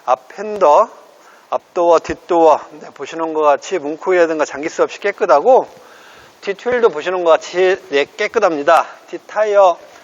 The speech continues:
트레드 앞타이어만큼 많이 남아있고, 네, 후방 감지기, 후방 카메라 장착되어 있습니다.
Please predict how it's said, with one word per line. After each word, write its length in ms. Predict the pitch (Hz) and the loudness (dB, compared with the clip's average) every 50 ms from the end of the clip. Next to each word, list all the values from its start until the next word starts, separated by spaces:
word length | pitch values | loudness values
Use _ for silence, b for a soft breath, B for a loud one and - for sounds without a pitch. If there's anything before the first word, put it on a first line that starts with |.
| B B _ _ - | B B _ _ -8
트레드 280 | - 220 226 220 190 | -2 -2 0 0 2
앞타이어만큼 640 | 196 156 151 - - 185 180 180 180 175 170 - 175 | 2 0 0 0 0 0 0 0 0 -2 -4 -4 -4
많이 180 | 160 143 143 147 | -2 -2 -2 0
남아있고, 680 | 135 127 135 147 156 147 135 - - 226 247 226 - B B B B B B B B B B B B B - | -2 -2 0 0 0 0 -2 0 2 2 4 4 2 B B B B B B B B B B B B B -10
네, 80 | 151 | -10
후방 320 | 143 - 220 226 233 233 208 | -8 -6 -2 0 2 2 2
감지기, 600 | - - 160 160 156 165 170 160 156 165 175 196 | 0 -4 -6 -6 -4 -4 -4 -4 -2 0 0 0
후방 320 | 180 202 208 214 220 208 | -2 -2 0 0 0 0
카메라 360 | - - 240 262 285 262 233 | -2 -4 -2 2 2 4 4
장착되어 420 | 190 156 143 - 147 - - 165 139 | 2 0 -2 -6 -8 -8 -6 -4 -4
있습니다. 600 | 127 - - 135 123 127 127 151 156 147 123 - | -4 -6 -8 -12 -14 -2 2 4 4 4 2 -2